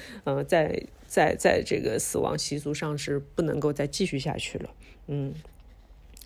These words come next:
嗯，好的，那我们这个，呃，几乎把葬礼都讲了一遍啊，里面还有一些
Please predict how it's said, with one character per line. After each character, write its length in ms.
嗯， 240
好 360
的， 240
那 200
我 140
们 400
这 180
个， 500
呃， 180
几 140
乎 180
把 140
葬 240
礼 100
都 100
讲 240
了 80
一 120
遍 180
啊， 140
里 120
面 140
还 140
有 100
一 60
些 240